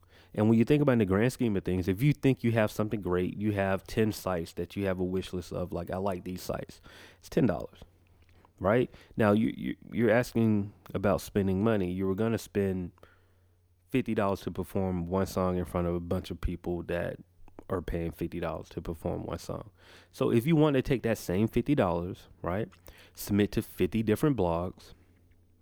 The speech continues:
and get your feedback. So either one or two things are gonna happen. Well, actually, one or three things can happen. Either your song get accepted. When it gets accepted, then it'll get posted on the blog within, um, you know, a certain amount of time.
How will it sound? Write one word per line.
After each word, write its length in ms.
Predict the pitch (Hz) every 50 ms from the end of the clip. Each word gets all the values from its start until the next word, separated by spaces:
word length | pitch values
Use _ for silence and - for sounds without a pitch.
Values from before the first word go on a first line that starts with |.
| _ _ _ _ _ _ _ _ _ _ _ _ _ _ _ _ _ _ -
and 120 | 123 110
get 160 | 127 131 -
your 100 | - 123
feedback. 460 | - - 170 165 131 101 95 85 -
So 180 | - - 117 107 -
either 240 | 131 143 127 113 98
one 200 | 104 104 131 135
or 60 | 147
two 140 | - - 156
things 200 | 143 147 143 135
are 60 | 127
gonna 160 | 131 123 123
happen. 340 | 131 147 139 - - - - - _ - - - -
Well, 120 | - 143 143
actually, 220 | - - 143 120
one 200 | 113 127 131 117
or 60 | 107
three 200 | - - 113 117
things 260 | - - 90 85 82
can 100 | - 80
happen. 360 | 95 90 80 82 - 80 80 82 - _ - _ _ _ _ _ _ _ _ _ _ _ _ _ _ _ _ _ _ - -
Either 180 | 156 185 185
your 100 | 190 175
song 300 | 156 - 175 170 165 165
get 180 | 151 151 170 175
accepted. 420 | 180 - - 95 98 - - 107
When 140 | 107 110 107
it 60 | 107
gets 200 | 98 107 104 -
accepted, 480 | 139 127 - - 92 92 - - 98 92
then 160 | 92 92 92
it'll 120 | 98 95 95
get 200 | 95 92 - -
posted 380 | - 92 87 90 - 104 95
on 120 | 90 92 104
the 60 | 104
blog 300 | 90 90 87 87 90 90
within, 420 | 90 87 - 90 90 92 92 -
um, 360 | - 98 90 90 90 90 -
you 100 | 82 92
know, 100 | 92 87
a 40 | 92
certain 220 | - - 98 92 92
amount 240 | 90 90 92 98
of 60 | 101 -
time. 320 | - 90 87 87 92 -